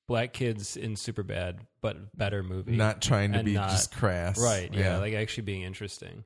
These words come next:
Speaker 2: Yeah.
Speaker 1: Yeah, 'cause it, a lot of those little scenes that had nothing to do with anything, it, a lot of times that'll kinda pull me out and be like, "Oh, all right."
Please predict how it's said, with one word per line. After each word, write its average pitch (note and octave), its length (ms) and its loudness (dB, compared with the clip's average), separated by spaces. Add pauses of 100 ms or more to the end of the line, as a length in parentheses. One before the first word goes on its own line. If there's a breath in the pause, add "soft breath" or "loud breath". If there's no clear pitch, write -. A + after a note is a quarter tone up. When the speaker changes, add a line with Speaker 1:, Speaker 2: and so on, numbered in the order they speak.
Speaker 2:
Yeah. F2 240 0 (1000)
Speaker 1:
Yeah, F#2+ 320 -6
'cause A2 180 -8
it, A#2 240 -2
a B2+ 60 -4
lot C3 180 4
of C3 80 0
those B2 220 0
little A#2 140 -2
scenes A#2+ 300 -2
that A2 80 -2
had G#2+ 120 2
nothing A2+ 240 -2
to A2+ 40 0
do G#2+ 40 0
with G#2 80 0
anything, A2 360 0
it, A#2 200 -8
a A2+ 80 -2
lot A#2+ 160 2
of A#2 80 0
times A2 240 0
that'll G#2 200 0
kinda G2+ 200 -4
pull G#2 180 -6
me F#2 140 -6
out F2+ 160 -4
and F#2 80 -10
be F2+ 60 -8
like, F#2+ 180 -8
"Oh, A#2+ 40 -10
all G2+ 360 -6
right." F2+ 360 -10